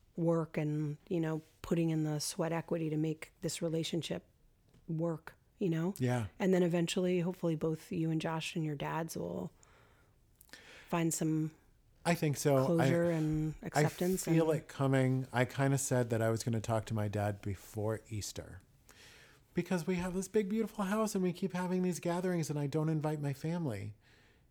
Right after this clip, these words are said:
Speaker 2: you know, and it's, it just, something about it feels wrong. I would like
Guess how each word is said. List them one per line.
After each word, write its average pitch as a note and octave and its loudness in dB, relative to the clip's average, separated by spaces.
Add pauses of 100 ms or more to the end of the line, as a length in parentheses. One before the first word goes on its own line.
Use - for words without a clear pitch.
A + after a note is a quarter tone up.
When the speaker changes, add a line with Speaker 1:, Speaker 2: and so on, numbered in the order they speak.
(100)
Speaker 2:
you C#3 0
know, C#3+ 2
and A#2+ -2
it's, - -6
it B2 -6
just, C3+ -2 (140)
something C3+ 0
about G#2 0
it G2+ -6
feels G2 -6
wrong. F#2+ -8
I C#3+ 6
would C#3 4
like C3 0